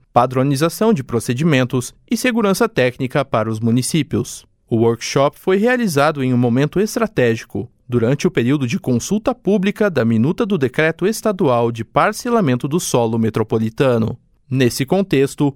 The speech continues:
a programação incluiu atividades práticas em grupo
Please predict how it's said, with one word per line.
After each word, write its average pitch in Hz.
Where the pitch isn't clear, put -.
a 214
programação 226
incluiu 131
atividades 120
práticas 131
em 135
grupo 127